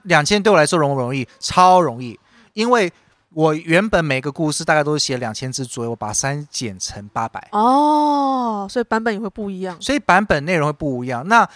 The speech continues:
Speaker 1: 你会看到的细节会比较多，会比较更容易进入那个世界，你会看那周围世界会更清楚，然后就是人物的状态会更细腻。
Speaker 2: 嗯。
Speaker 1: 我，我是因为真的碍于，因为F B的写作氛围跟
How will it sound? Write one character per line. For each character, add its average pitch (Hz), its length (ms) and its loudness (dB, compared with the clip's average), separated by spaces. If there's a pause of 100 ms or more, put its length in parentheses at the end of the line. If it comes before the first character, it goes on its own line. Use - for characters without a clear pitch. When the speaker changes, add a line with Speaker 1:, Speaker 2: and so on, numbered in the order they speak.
(100)
Speaker 1:
你 143 100 -10
会 190 120 -2
看 208 160 0
到 190 120 2
的 160 100 0
细 214 280 -4
节 139 180 -4
会 151 80 -2
比 131 80 -18
较 123 180 -6
多， 120 180 -8
会 202 160 -2
比 190 140 -14
较 180 140 -2
更 196 180 0
容 139 140 -6
易 143 40 -10
进 151 160 -8
入 147 60 -10
那 143 60 -12
个 127 100 -8
世 127 240 -6
界， 113 340 -10 (280)
你 135 140 -6
会 185 100 0
看 190 240 0
那 196 100 0
周 185 220 0
围 147 120 2
世 147 160 -4
界 147 140 -4
会 151 80 -2
更 139 160 -6
清 135 240 -8
楚， 101 260 -14 (460)
然 131 140 0
后 185 120 4
就 180 140 -2
是 180 140 -2
人 143 240 0
物 160 180 -4
的 139 140 -4
状 151 200 -2
态 139 160 -4
会 139 80 -4
更 135 160 -8
细 120 280 -6
腻。 202 280 -14
Speaker 2:
嗯。 254 1040 -4 (100)
Speaker 1:
我， 180 100 -8
我 170 180 2
是 277 160 -2
因 220 180 -2
为 220 140 4
真 208 160 0
的 208 80 6
碍 196 180 4
于， 151 240 0
因 175 80 -4
为 175 80 -2
F 147 240 -4
B 165 140 -6
的 151 100 -2
写 135 180 -4
作 147 300 -2
氛 165 220 0
围 123 240 -4
跟 151 260 -4